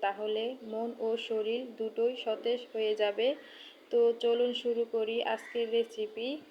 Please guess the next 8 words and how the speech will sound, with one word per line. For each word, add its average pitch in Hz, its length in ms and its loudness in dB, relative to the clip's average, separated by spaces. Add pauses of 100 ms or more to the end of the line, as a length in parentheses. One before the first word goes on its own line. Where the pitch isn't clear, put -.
(220)
কাঁচা 226 320 0 (120)
আমের 240 220 -4 (120)
শরবত। 226 500 0 (460)
তো 233 60 -4 (180)
এর 233 100 6 (100)
জন্য 233 180 2 (160)
আমি 226 160 -4 (120)
এখানে 226 380 -2